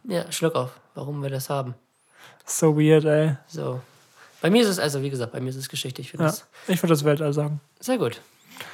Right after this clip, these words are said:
Speaker 2: Dann jetzt meine le-, es ist die allerletzte
Speaker 1: Ja,
Speaker 2: Frage
Speaker 1: das ist
Speaker 2: von uns,
Speaker 1: deine
Speaker 2: ne?
Speaker 1: letzte Frage, bevor wir zu
Speaker 2: Okay.
Speaker 1: den Zuschauerfragen kommen.
Speaker 2: Ähm, wovor hast du Angst?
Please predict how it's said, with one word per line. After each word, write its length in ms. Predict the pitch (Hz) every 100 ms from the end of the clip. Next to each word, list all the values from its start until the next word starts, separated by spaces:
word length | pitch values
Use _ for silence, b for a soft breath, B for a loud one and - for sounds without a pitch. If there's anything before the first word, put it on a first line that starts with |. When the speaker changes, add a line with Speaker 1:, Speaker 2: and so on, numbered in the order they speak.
| B B B _ -
Speaker 2:
Dann 320 | 170 165 160
jetzt 180 | 160 156
meine 220 | 175 165 202
le-, 60 | 247
es 180 | 160
ist 140 | 165 -
die 80 | 190
allerletzte 400 | 175 165 143 160
Speaker 1:
Ja, 80 | 151
Speaker 2:
Frage 140 | 147
Speaker 1:
das 80 | 156
ist 60 | 160
Speaker 2:
von 80 |
uns, 100 | 160
Speaker 1:
deine 80 | 160
Speaker 2:
ne? 40 | 156
Speaker 1:
letzte 260 | 151 151 151
Frage, 240 | - 143
bevor 220 | 135 143
wir 80 | 143
zu 60 | -
Speaker 2:
Okay. 100 | 147
Speaker 1:
den 80 | 135
Zuschauerfragen 640 | 143 - 123 - 131 127
kommen. 240 | 131 135 127
Speaker 2:
Ähm, 640 | 170 160 156 156 156 151 - b b b _ -
wovor 380 | 170 190 196
hast 180 | 170 -
du 80 | 160
Angst? 440 | 156 147 - -